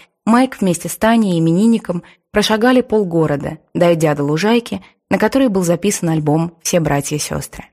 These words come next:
"Это была продолжительная прогулка", рассказывал Иша.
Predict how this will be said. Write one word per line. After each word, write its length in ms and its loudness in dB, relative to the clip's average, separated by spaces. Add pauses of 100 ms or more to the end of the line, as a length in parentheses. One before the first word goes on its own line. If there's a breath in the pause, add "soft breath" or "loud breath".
(800)
"Это 180 2
была 240 2
продолжительная 800 2
прогулка", 680 -2
рассказывал 540 0
Иша. 400 -2